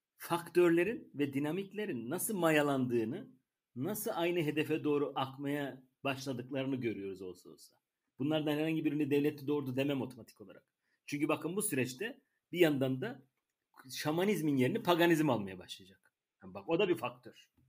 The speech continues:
Bir yandan da birileri bakırı eritip, bakın bu da teknoloji, bakırı eritip kapkacak yapmaya başlayacak. Ama yaptığı kapkacaktan bir aşı-, adım, adım sonra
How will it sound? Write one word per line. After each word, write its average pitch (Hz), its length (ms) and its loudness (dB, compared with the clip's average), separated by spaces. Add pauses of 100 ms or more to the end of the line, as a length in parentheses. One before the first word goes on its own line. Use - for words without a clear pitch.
(120)
Bir 165 80 0
yandan 175 460 0
da 208 120 -4
birileri 175 460 4
bakırı 180 360 4
eritip, 165 500 2 (500)
bakın 131 240 -6
bu 151 60 -4
da 190 120 -4
teknoloji, 170 680 2 (500)
bakırı 143 380 0
eritip 156 540 0
kapkacak 208 540 2
yapmaya 139 360 0
başlayacak. 135 600 -6 (280)
Ama 175 160 -4
yaptığı 190 360 -2
kapkacaktan 202 720 -2
bir 262 160 2
aşı-, 180 260 -6
adım, 165 280 -6
adım 151 340 -6
sonra 214 420 -12